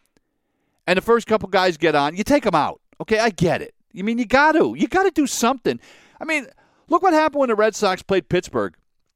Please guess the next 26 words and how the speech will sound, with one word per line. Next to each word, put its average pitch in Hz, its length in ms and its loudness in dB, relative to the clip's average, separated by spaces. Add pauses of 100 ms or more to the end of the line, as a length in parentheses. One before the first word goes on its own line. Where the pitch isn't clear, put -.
(120)
Mitch 285 240 -2
Keller, 208 460 0 (920)
in 196 100 -2
his 202 120 0
second 330 380 -2
start 254 280 2
of 233 60 2
the 202 80 -4
season, 226 460 -2
threw 254 180 0
a 220 60 2
hundred 262 260 0
seven 269 340 0
pitches, 247 520 -2 (200)
threw 294 160 0
seven 294 380 2
innings. 302 540 0 (1900)
Sandy 285 360 2
Alcantara, 277 560 2
in 208 120 -6
his 202 140 -4
second 302 560 -2 (1040)
start 269 320 0
of 262 60 -2
the 247 60 -4
season, 262 440 -4